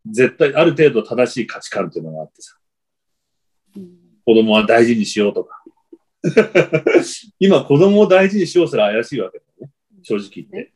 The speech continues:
Speaker 2: うん、うん。
Speaker 1: うん。だってほら、朝のラジオ体操がうるさい人の価値というのが認められちゃうから。
Speaker 2: うん。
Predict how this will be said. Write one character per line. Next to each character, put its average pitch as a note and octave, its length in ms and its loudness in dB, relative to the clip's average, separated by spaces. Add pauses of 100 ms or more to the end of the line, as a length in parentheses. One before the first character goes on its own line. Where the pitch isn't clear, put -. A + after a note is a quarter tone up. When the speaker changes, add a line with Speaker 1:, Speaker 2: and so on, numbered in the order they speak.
(140)
Speaker 2:
う F3+ 40 -20
ん、 E3+ 180 -18 (260)
う G#3+ 60 -10
ん。 - 20 -6
Speaker 1:
う - 0 -
ん。 E3 200 -14 (440)
だ B2+ 120 -4
っ - 20 -4
て A#2 80 0
ほ A#2+ 80 2
ら、 - 260 -2 (680)
朝 D#3 220 0
の A#2 100 -2
ラ A2 120 2
ジ C3 80 -2
オ B2+ 60 -4
体 C#3 180 0
操 A#2+ 100 -8
が G2+ 80 -8
う G#2+ 60 -6
る C3 100 -8
さ C#3 180 0
い A#2+ 60 0
人 E3+ 160 -2
の F3 100 0
価 - 140 -4
値 - 100 -10
と G#2 80 -4
い G2 100 -4
う - 20 -10
の G#2+ 180 -8
が C3+ 180 2
認 A2 200 0
め A2 100 0
ら G2 80 0
れ F#2+ 80 0
ち F#2+ 100 -6
ゃ F2+ 40 -2
う D#2+ 60 -6
か D2 80 -18
ら。 D2 100 -20
Speaker 2:
う F3+ 600 -20
ん。 - 200 -20